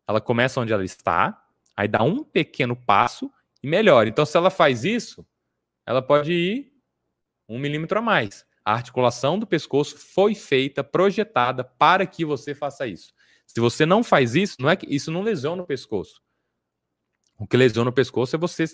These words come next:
não treinar as suas articulações, seus músculos para se movimentar. Então, o pescoço, ele serve, ele faz esse movimento porque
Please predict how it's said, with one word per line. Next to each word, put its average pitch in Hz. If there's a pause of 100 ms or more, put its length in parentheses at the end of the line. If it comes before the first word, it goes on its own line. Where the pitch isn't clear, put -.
não 147
treinar 160 (480)
as 117
suas 127
articulações, 120
seus 120
músculos 120
para 147
se 175
movimentar. 185 (1000)
Então, 131
o 127
pescoço, 143
ele 160
serve, 143 (220)
ele 101
faz 131
esse 110
movimento 104 (540)
porque 147